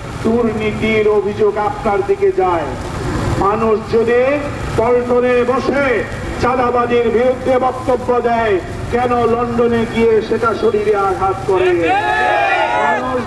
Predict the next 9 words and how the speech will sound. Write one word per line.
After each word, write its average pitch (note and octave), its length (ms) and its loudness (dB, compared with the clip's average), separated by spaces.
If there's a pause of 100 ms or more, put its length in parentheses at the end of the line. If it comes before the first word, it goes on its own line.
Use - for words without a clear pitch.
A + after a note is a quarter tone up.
(100)
যদি B3+ 200 0 (180)
আজকে C4 320 -2 (640)
বাংলাদেশে C4 720 0 (140)
বসে C#4+ 340 0 (1040)
যে A#3 120 2 (120)
কোনো B3 180 2 (140)
এক B3+ 80 -2 (120)
প্রান্তরে A#3+ 640 0 (440)
চাঁদাবাজির A#3+ 680 0